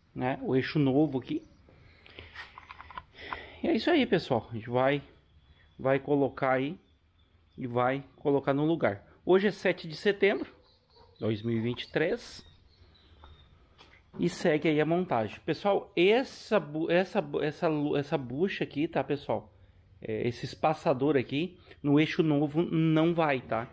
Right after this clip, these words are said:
Eu tive que desmontar de novo, tá, pessoal? Ah, eu montei o eixo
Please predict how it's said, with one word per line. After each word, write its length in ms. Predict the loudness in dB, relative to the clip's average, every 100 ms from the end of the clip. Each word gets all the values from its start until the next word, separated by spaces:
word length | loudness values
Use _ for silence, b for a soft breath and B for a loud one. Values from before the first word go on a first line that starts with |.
| B B -10
Eu 80 | -4
tive 180 | -4 -2
que 120 | -4
desmontar 540 | 0 2 2 2 0
de 140 | -2 -2
novo, 300 | -2 -4 -6
tá, 100 | -8
pessoal? 320 | -8 -10 -12 b b b b b b -2
Ah, 720 | 2 4 4 4 4 2 0
eu 160 | 0 2
montei 680 | 2 2 0 2 4 4 4
o 100 | 4
eixo 580 | 4 2 0 -6 -10